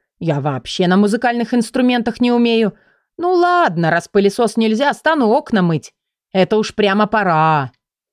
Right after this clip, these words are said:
Перспектива провести с родственницей Татьяны ещё хоть пять минут наедине грозила мне длительной реабилитацией в психиатрической клинике – а потому я применила хитрый ход. «Нет,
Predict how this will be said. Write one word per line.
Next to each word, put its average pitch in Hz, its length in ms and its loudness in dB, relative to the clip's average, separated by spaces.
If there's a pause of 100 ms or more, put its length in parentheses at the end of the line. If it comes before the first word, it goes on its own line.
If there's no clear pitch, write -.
(240)
Перспектива 196 800 -2
провести 196 500 -2
с - 120 -4
родственницей 214 800 0
Татьяны 233 480 0
ещё 190 280 0
хоть - 260 -4
пять 240 340 -2
минут 196 420 2
наедине 180 600 2 (520)
грозила 175 560 0
мне 247 220 0
длительной 226 680 0
реабилитацией 165 1120 -2 (280)
в - 220 -20
психиатрической 220 920 -2
клинике – 190 600 0 (380)
а 156 100 -4
потому 190 360 0
я 196 140 2
применила 208 480 2
хитрый 185 360 -2
ход. - 400 -6 (540)
«Нет, - 420 -2